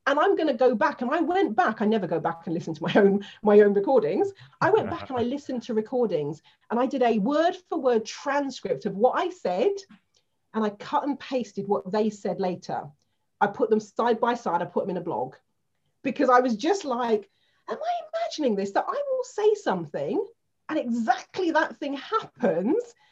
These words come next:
Speaker 1: And when I went and put them side by side, I'm like, "Nope,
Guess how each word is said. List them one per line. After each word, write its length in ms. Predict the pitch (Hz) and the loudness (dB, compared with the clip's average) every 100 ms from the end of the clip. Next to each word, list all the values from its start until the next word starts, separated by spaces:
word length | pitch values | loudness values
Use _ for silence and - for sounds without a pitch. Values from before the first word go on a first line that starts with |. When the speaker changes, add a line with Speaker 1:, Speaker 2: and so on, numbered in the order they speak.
| _ - | _ -2
Speaker 1:
And 100 | 254 | 2
when 100 | 254 | 4
I 60 | 240 | 4
went 200 | 330 339 | 2 0
and 100 | 320 | -2
put 200 | - 277 | -2 -4
them 80 | |
side 340 | - 277 254 226 | -2 0 2 2
by 160 | 240 | 0
side, 320 | 247 - 254 240 | 0 -2 0 0
I'm 100 | 233 | 0
like, 220 | 226 220 | -2 -2
"Nope, 380 | 220 254 320 | -2 -2 -4